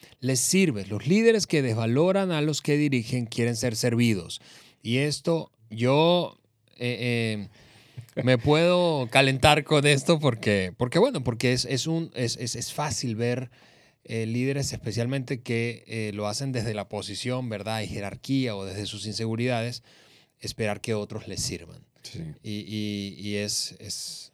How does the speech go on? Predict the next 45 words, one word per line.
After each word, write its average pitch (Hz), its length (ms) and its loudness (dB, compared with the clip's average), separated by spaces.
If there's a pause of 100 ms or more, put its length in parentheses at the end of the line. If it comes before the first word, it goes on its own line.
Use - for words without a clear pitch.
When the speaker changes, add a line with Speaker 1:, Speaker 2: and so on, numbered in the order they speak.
(140)
Speaker 1:
es - 140 -12
una 123 160 0
tragedia 170 580 2
eso, 196 400 -6
y 107 120 -8
es 104 80 -8
una 120 100 -6
tragedia 123 380 0
en 131 60 0
América 123 280 0
Latina 147 300 -2
que 107 200 -2
es, - 240 -8 (540)
eh, 98 320 -12
algo 107 240 -6
que 117 80 -2
nos 98 180 -6
duele. 147 460 2
Speaker 2:
Sí, 151 140 8
Speaker 1:
Y, 139 40 12
y 113 220 0
Speaker 2:
definitivamente 113 560 4
Speaker 1:
hemos 110 180 2
Speaker 2:
es 127 60 2
Speaker 1:
visto 113 200 2
Speaker 2:
un 117 60 2
gran 107 140 2
Speaker 1:
muchísimo, 101 340 2
Speaker 2:
desafío. 90 280 -6
Speaker 1:
muchísimo. 101 520 -8
Speaker 2:
Sí. 90 220 -2 (720)
Eh, 117 300 4
Ale, 135 500 4
yo 143 500 6
en 117 100 0
cuanto 139 260 0
a 135 40 2
ese 139 160 0
punto, 131 300 -2
cuando 113 260 0
valoras 110 440 2
a 113 40 0
los 101 180 0
que 98 140 0
diriges, 104 720 -2